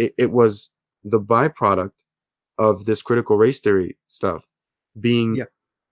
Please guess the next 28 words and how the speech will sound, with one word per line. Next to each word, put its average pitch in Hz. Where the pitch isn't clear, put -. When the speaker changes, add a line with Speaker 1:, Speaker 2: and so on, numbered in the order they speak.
Speaker 1:
completely 123
taken 113
o-, 120
taking 127
over 110
the 104
literature 135
departments, 104
because 104
now 120
they 147
were 113
saying, 104
"Oh, 120
you 113
know, 113
we 113
have 117
a 110
white, 101
we 117
have 131
a 117
white 110
canon 107
of, 107
Speaker 2:
Mm-hmm. 110
Speaker 1:
of, 104